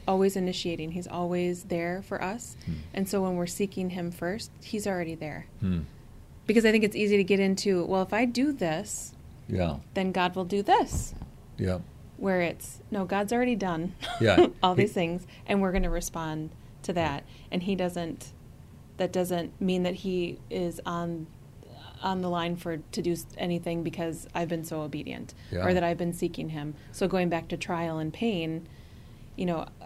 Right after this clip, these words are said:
Speaker 1: I could walk all these, I could do all the right things, but that doesn't mean that my
Speaker 2: Yeah.
Speaker 1: mom will get healed.
Speaker 2: Yeah. Yeah, that's right. Or, or that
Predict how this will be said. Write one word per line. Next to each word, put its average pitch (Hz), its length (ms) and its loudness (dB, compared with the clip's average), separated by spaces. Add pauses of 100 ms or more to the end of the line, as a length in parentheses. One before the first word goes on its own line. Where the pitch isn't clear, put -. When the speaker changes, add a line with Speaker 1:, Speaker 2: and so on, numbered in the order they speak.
(180)
Speaker 1:
I 196 140 0
could 180 240 -4
walk 185 400 -2 (120)
all 190 160 4
these, 180 260 2
I 190 140 0 (140)
could 185 140 -2
do 190 160 2
all 180 120 4
the 175 80 0
right 165 240 -2
things, 175 440 0
but 160 260 -2 (1600)
that 185 120 2
doesn't 185 300 0
mean 185 340 2
that 156 300 -2 (920)
my 190 140 4
Speaker 2:
Yeah. 180 60 4
Speaker 1:
mom 165 220 2
will 160 100 -2
get - 260 -8
healed. - 360 -12 (160)
Speaker 2:
Yeah. 117 360 4 (380)
Yeah, 127 140 10
that's 101 240 6
right. 113 340 8
Or, 104 340 8
or 104 280 4
that 92 280 4